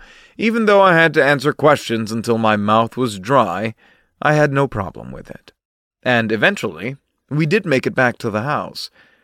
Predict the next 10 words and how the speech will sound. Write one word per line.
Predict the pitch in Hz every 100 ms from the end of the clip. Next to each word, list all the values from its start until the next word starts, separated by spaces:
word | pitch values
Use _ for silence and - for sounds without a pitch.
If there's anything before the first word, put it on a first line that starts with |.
| _ _ -
I | 104
was | 104 -
spared | - 143 131 107
from | - 92
questions | - 156 - 98 113 110
just | 113 104 107
a |
couple | - 127 107
minutes | 107 95 95
before. | - 98 147 107 -